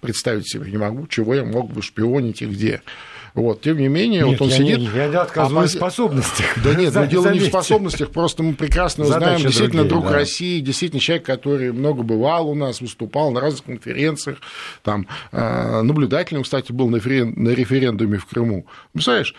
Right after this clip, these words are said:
Speaker 1: То есть он высказал просто свою жесткую антиамериканскую, антинатовскую позицию накануне, а, вот того самого исторического саммита нато в Варшаве три года назад. И что ты думаешь случилось с политологом и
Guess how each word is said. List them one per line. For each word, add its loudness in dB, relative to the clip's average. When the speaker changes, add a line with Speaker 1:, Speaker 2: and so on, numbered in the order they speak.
Speaker 1:
То -2
есть 0
он 2
высказал 0
просто -4
свою 0
жесткую 0
антиамериканскую, -2
антинатовскую -2
позицию -2
накануне, 0
а, 0
вот -4
того 0
самого 0
исторического -2
саммита -4
нато -2
в -4
Варшаве -2
три -6
года -2
назад. 0
И -2
что 0
ты -2
думаешь 0
случилось 0
с -16
политологом 2
и 2